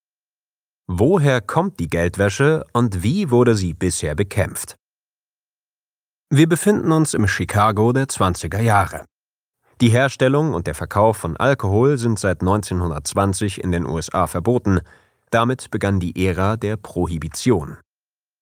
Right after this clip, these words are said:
Aber natürlich wird geschmuggelt, was das Zeug hält. Vor allem die Mafia verdient Millionen mit illegalem Alkoholhandel. Das Problem?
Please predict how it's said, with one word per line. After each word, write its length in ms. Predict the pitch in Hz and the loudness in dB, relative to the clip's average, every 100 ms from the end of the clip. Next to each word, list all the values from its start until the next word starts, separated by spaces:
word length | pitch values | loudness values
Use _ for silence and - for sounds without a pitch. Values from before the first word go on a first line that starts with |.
| _ _ _ | _ _ _
Aber 160 | 110 120 | 0 2
natürlich 720 | 123 120 - 127 123 113 - | 2 -2 2 4 4 2 -2
wird 160 | 87 | -4
geschmuggelt, 600 | - 85 - 95 92 87 | -4 -6 0 2 2 0
was 120 | - - | -4 -4
das 200 | 98 - | -6 -4
Zeug 300 | - - - | -2 -4 -4
hält. 260 | - - - _ _ _ _ _ | -10 -12 -20 _ _ _ _ _
Vor 180 | - 151 | 0 2
allem 220 | 139 143 | 4 2
die 80 | 147 | 2
Mafia 480 | 175 170 - 80 57 | 2 2 0 -6 -6
verdient 380 | - 87 107 117 | -6 -2 -2 2
Millionen 600 | 101 98 107 135 87 78 | 2 4 4 4 2 -2
mit 260 | 82 - | -6 -2
illegalem 520 | 135 127 92 90 87 - | 2 2 2 0 0 0
Alkoholhandel. 880 | 110 98 73 82 78 85 80 73 - _ _ _ _ _ _ _ | -2 -2 -4 -4 -4 -4 -6 -8 -14 _ _ _ _ _ _ _
Das 140 | 82 | -6
Problem? 420 | - 85 104 135 | -4 2 4 4